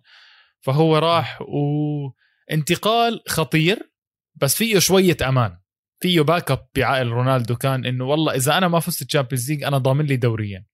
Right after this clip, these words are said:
يعني، مع احترامي للأندية الإيطالية، طبعًا هلأ الموضوع كتير اختلف، بس، آه، كان ضامنه دوريين. وهلأ بنهاية مسيرة رونالدو، أنت بتحكي إنه فشل باليوفي، فشل ل-، لرونالدو. بس لما رونالدو يعتزل والناس تتطلع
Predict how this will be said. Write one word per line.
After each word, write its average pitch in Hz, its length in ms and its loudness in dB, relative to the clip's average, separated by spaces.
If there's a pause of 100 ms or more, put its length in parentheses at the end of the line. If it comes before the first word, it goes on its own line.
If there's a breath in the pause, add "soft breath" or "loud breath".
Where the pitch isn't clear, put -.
(160)
يعني، 117 380 -8
مع 117 180 -4
احترامي 123 420 -2
للأندية 113 400 -2
الإيطالية، 113 560 -6
طبعًا 120 340 -2
هلأ 131 180 0
الموضوع 120 380 -4
كتير 151 240 -2
اختلف، - 300 -8 (760 loud breath)
بس، - 340 0 (440)
آه، 117 160 0 (320)
كان 160 200 0
ضامنه 147 360 0
دوريين. 123 520 0
وهلأ 175 300 2
بنهاية 165 400 0
مسيرة 147 420 0
رونالدو، 120 420 -2
أنت 156 140 -4
بتحكي 156 320 -4
إنه 143 100 0
فشل 143 320 0
باليوفي، 113 500 -6 (560 soft breath)
فشل 196 480 0
ل-، 127 140 -2 (100)
لرونالدو. 160 800 2 (220)
بس 135 220 -2
لما 127 180 0
رونالدو 170 400 2
يعتزل 123 560 -4
والناس 139 340 -4
تتطلع 135 640 -6